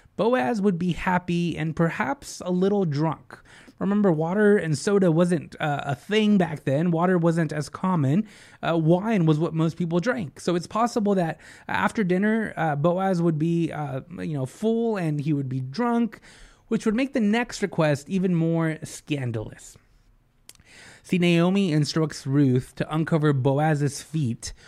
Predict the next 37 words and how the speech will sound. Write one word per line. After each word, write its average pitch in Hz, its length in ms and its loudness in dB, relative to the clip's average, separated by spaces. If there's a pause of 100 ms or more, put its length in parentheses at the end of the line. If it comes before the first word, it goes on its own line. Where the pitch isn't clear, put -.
(200)
once 151 540 -2
he 147 140 2
lays 156 280 2
down 123 300 0
and 131 140 2
then 147 140 2
to 175 100 2
lie 139 220 2
down 123 220 -2
at 120 120 -4
his 147 160 -2
feet. - 360 -4 (600)
Uh, 135 180 -4
and 175 400 -2
this 233 220 2
is 349 280 2
the 233 100 2
most 226 340 2
interesting 226 680 -2
instruction 160 720 -2
of 131 180 -6
them 123 160 0
all. 123 220 -12 (560)
See, 196 200 0
while 180 380 2
our 190 240 0
English 196 680 0
translated 165 760 2
Bibles 135 540 2
say 170 320 -2
that 170 240 0
Ruth 160 260 2
is 156 140 -2
to - 160 -6
uncover 143 380 0
Boaz's 123 720 -2
feet, 202 640 -4